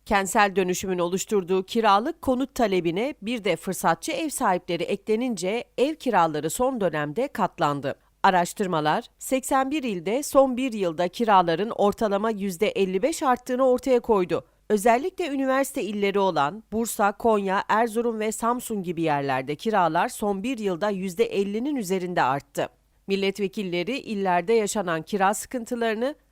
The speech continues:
Hazine ve Maliye Bakanlığı başta olmak üzere ilgili kurumlara iletti.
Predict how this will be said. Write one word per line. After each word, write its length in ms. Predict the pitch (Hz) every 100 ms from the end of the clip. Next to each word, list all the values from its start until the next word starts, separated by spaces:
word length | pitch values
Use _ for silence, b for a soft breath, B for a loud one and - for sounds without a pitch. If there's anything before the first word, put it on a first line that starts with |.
| _
Hazine 460 | 220 202 220 233
ve 100 | 226
Maliye 420 | 220 208 202 240 233
Bakanlığı 440 | 226 220 202 202
başta 320 | 180 180 208
olmak 300 | 180 156 156
üzere 320 | 165 175 220
ilgili 420 | 208 202 180 233 302
kurumlara 480 | 285 269 262 269
iletti. 560 | 262 180 156 - 170